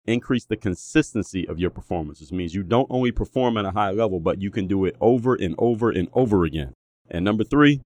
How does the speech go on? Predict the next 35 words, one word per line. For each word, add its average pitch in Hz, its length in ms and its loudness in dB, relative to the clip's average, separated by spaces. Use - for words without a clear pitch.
you're 107 160 2
gonna 113 120 4
make 107 180 2
more 101 180 0
money 95 280 0
in 90 60 -2
your 90 120 2
business. 73 420 -6
If 64 120 -16
you 107 160 2
are 107 100 6
into 107 380 -2
making 113 340 0
more 113 160 0
money 107 300 0
and 82 100 -6
generating 104 460 0
more 101 160 0
revenue 98 340 2
in 92 80 -2
your 90 100 -2
business, 110 360 -2
we're 92 100 -2
gonna 92 120 0
do 85 160 -2
all 110 300 2
of 107 60 -2
that. 78 300 -4
Those 110 240 2
three 123 200 -2
things, 87 300 -6
performance, 127 800 -2
consistency, 120 840 -2
revenue, 85 460 4
at 101 320 -4